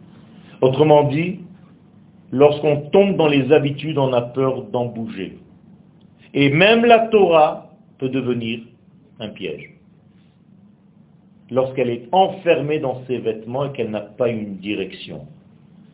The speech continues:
On ne peut pas sortir facilement d'un ghetto.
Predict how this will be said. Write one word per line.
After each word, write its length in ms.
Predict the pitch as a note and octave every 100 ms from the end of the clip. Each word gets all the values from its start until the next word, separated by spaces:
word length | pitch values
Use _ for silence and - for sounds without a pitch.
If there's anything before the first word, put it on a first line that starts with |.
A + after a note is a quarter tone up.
| _ _ _ _ _ -
On 80 | C#3+
ne 60 | D3+
peut 220 | D#3+ G3
pas 240 | A3+ - G3+
sortir 360 | F#3+ - F#3+ -
facilement 560 | E3 - D#3 D3+ D3+
d'un 240 | C3+ B2+ A#2
ghetto. 500 | B2+ B2 A2 E2+